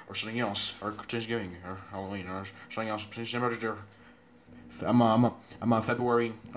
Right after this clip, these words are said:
fe-, uh, happy, happy Father's Day, or, or something else. Uh, huh.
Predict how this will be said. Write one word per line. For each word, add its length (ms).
fe-, 100
uh, 360
happy, 160
happy 200
Father's 240
Day, 120
or, 120
or 40
something 220
else. 240
Uh, 180
huh. 100